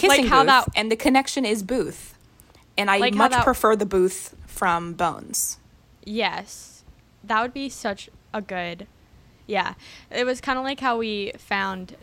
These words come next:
Speaker 2: the one guy from Princess Diaries two who had been in an episode of Bones.
Speaker 1: Yeah.
Speaker 2: Um, but I, f-, at first, w-, thought it would be funny to do a Vestigial Bones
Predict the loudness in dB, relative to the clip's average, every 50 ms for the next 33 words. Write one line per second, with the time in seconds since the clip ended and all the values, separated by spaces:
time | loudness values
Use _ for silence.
0 | -14 -10 -10 -8 -8 -8 -10 -10 -10 -8 -8 -8 -6 -8 -8 -10 -10 -10 -10 -10
1 | -14 -16 -14 -14 -12 -12 -12 -14 -14 -10 -10 -8 -8 -8 -10 -12 -12 -12 -12 -10
2 | -10 -10 -10 -10 -10 -12 -12 -14 -14 -14 -14 -14 -14 -14 -16 -16 -14 -12 -12 -12
3 | -12 -12 -14 -14 -14 -14 -14 -14 -14 -16 -16 -16 -16 -16 -16 -16 -16 -18 -20 -20
4 | -20 _ _ _ _ _ _ _ _ -12 -8 -6 -6 -6 -8 -10 -14 -20 _ _
5 | _ _ _ -20 -20 -20 -20 -20 _ _ -4 -2 0 0 0 -2 -6 -10 -14 -18
6 | _ _ _ _ -20 -20 -20 _ -6 0 2 2 2 2 -2 -6 -12 -4 2 4
7 | 6 6 6 4 0 -2 -4 -6 -10 -16 -20 _ -20 -20 -20 _ _ -18 -18 -6
8 | -2 -2 -2 -2 -2 -6 -4 -2 -2 -2 -2 -2 -4 -6 -8 -14 -16 -12 -10 -8
9 | -8 -8 -8 -4 0 2 2 2 0 -2 -6 -8 -10 -10 -8 -6 -6 -4 -4 -6
10 | -6 -6 -6 -6 -6 -6 -8 -10 -12 -10 -10 -8 -8 -6 -6 -6 -6 -6 -6 -6
11 | -6 -6 -8 -10 -12 -14 -14